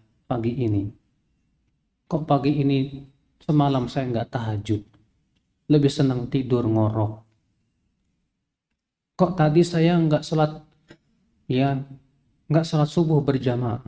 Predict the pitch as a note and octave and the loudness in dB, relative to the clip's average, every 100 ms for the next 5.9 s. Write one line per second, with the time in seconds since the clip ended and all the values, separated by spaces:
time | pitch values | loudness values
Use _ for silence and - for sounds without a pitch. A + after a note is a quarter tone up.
0 | - _ _ _ _ _ _ - A3 D3+ | -18 _ _ _ _ _ _ -2 0 2
1 | D#3+ E3 E3+ E3+ F3 E3+ E3 D#3+ E3+ E3 | 4 4 4 4 4 4 2 2 4 2
2 | E3 D#3 D3+ F3 E3 D#3+ D#3+ D#3+ C#3 A2+ | 2 2 2 2 2 4 4 2 -2 -2
3 | G#2 G#2 _ _ _ _ _ _ _ _ | -4 -6 _ _ _ _ _ _ _ _
4 | _ _ _ _ _ _ _ _ _ _ | _ _ _ _ _ _ _ _ _ _
5 | _ _ C#3+ D#3 E3+ B2 A2 - - | _ _ 0 4 4 2 -2 -6 -6